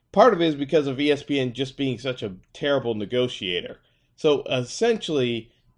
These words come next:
in order to have N F L games, the actual subscriber fees that, uh,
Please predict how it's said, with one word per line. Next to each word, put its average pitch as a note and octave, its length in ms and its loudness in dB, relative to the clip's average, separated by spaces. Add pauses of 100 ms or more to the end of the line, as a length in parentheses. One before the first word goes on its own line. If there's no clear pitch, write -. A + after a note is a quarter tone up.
in C#3 200 0
order F3+ 220 4
to D3+ 80 2
have C#3+ 400 2
N C3 140 0
F - 160 -2
L C#3 180 2
games, D3 520 -4 (380)
the B2 600 0
actual E3 520 0
subscriber E3+ 760 4
fees G#2 440 -4
that, G#2 360 -2 (340)
uh, G2+ 320 0